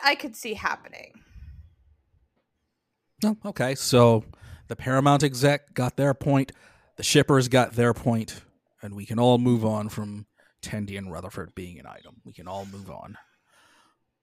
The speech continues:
Speaker 2: Uh, yeah, this episode coming off of the last episode, maybe not the greatest, maybe not the best, but, hmm.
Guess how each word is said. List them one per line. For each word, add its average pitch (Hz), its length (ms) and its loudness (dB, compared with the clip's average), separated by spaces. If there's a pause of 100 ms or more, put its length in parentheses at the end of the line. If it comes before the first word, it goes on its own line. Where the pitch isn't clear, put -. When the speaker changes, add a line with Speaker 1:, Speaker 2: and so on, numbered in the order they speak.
Speaker 2:
Uh, 180 300 10 (120)
yeah, 185 220 4
this 202 300 2
episode 208 760 4 (280)
coming 185 380 2
off 170 240 8
of 147 580 4
the 123 140 -2
last 135 340 0
episode, 127 540 2 (840)
maybe 262 300 4
not 180 240 8
the 139 60 0
greatest, 135 580 4 (300)
maybe 165 180 -2
not 147 200 2
the 131 60 -4
best, 117 460 -4
but, 98 160 -8 (480)
hmm. 190 120 -4